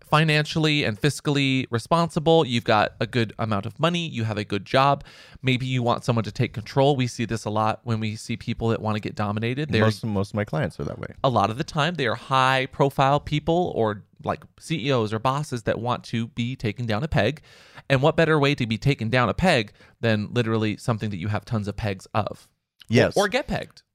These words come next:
Speaker 2: But they're getting sexual gratification out of it.
Speaker 1: Yeah, but, but that's just it. Like, when you give a gift to someone, and I j-, I'm just, again, I'm just kinda giving the, the sub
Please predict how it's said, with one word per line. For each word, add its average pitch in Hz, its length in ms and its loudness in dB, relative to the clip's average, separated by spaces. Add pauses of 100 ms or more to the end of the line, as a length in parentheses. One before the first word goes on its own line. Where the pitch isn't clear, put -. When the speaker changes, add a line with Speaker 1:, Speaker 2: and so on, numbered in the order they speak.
(400)
Speaker 2:
But 104 420 4
they're 92 280 4
getting 110 260 2
sexual 95 440 0
gratification 80 880 -2
out - 140 -14
of - 100 -20
it. - 80 -18 (220)
Speaker 1:
Yeah, 196 260 -6 (140)
but, 220 160 2 (340)
but 240 120 2
that's 262 180 0
just 320 160 -2
it. 285 100 -2
Like, 202 240 0 (240)
when 208 160 2
you 320 100 0
give 359 160 2
a 208 80 4
gift 117 340 -2
to 120 60 0
someone, 107 280 0
and 165 80 4
I 208 80 4
j-, - 160 -4
I'm 160 100 2
just, 185 160 -2
again, 123 180 2
I'm 120 120 2
just 151 160 -10
kinda 160 180 2
giving 113 520 0
the, 107 260 2
the 110 100 -2
sub 104 480 2